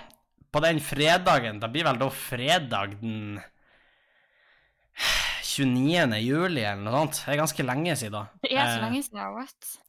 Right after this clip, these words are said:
Speaker 1: kastet jeg meg i bilen på morgenen, eh, ko-, f-, kom jeg på ferga, jeg kom til Sandnessjøen, kjørt opp til,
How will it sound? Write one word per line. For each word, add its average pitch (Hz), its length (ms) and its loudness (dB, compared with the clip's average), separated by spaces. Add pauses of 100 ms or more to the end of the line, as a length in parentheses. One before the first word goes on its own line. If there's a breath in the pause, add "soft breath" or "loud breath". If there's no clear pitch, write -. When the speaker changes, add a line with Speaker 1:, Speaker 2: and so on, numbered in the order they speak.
(180)
Speaker 1:
kastet 165 280 -2
jeg 147 60 4
meg 127 120 2
i 120 40 -6
bilen 147 260 2
på 127 120 -4
morgenen, 147 420 2 (580 soft breath)
eh, 110 560 -2
ko-, 131 140 -10
f-, - 260 -18
kom 139 140 0
jeg 127 80 0
på 117 100 -8
ferga, 139 580 0
jeg 131 120 -14
kom 135 160 -4
til - 80 -6
Sandnessjøen, 135 480 0 (260)
kjørt 120 460 -4
opp - 300 -16 (440)
til, 101 460 -12